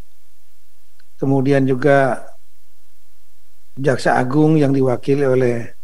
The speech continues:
Jam Bidang Perdata Tata Usaha Negara. Kemudian Deputi Bidang Pengawasan P K D yang mewakili Kepala Badan,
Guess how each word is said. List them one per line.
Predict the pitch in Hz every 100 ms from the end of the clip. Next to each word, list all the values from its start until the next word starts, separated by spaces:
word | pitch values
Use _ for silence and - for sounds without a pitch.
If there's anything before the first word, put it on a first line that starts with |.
| - - - - - - - - - - - - - - - - -
Jam | 127 147 143 139
Bidang | 143 131
Perdata | 117 127 131 131
Tata | 131 127 139
Usaha | 131 139
Negara. | 127 123 120 113 123 147 147 - - - - - - - - - - - - - - - - - - -
Kemudian | 143 135 143 147 151 139 120 117 - - - - - - - - - - - - - - - -
Deputi | - 135 160 156 165
Bidang | 151 151 139
Pengawasan | 143 143 139 151 143 151 151 -
P | 156 127
K | 139 131
D | 147 147
yang | 143
mewakili | 139 127 147 135
Kepala | 135 131 131
Badan, | 123 131 127 127 127